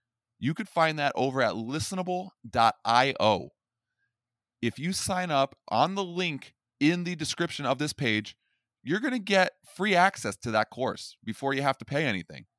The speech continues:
And the course is only an hour long. All the courses are no more than an hour or two. You can easily listen to multiple courses in the course of a week, two weeks. But click that link,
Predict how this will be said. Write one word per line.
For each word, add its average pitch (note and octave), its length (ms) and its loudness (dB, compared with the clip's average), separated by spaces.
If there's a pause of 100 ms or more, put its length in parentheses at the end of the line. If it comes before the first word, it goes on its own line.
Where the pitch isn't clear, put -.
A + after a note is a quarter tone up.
(480)
And D#3+ 100 -2
the F3+ 40 -4
course - 260 -2
is E3+ 100 -2
only F#3 200 0
an C#3 60 2
hour C#3+ 220 4
long. C3+ 380 -2 (580)
All - 160 -4
the F#3 80 -6
courses E3 380 -4
are A2 80 0
no C3 160 0
more C#3+ 200 -2
than A2 140 -4
an G#2 80 -2
hour A2 160 0
or G2+ 80 -2
two. B2+ 300 -6 (520)
You G3+ 140 -10
can - 160 -8 (240)
easily G3+ 1000 -2 (260)
listen D#3+ 260 -2
to C3+ 60 -4
multiple C#3 340 -2
courses C3 600 -4 (1160)
in C#3+ 100 -4
the C#3+ 80 -2
course D#3+ 360 -2
of C3+ 340 0 (500)
a C3 80 2
week, C#3 400 -6 (280)
two E3+ 180 -2
weeks. A#2 420 -4 (720)
But - 100 -12
click F#3 220 -6
that E3+ 200 2
link, C#3 320 -6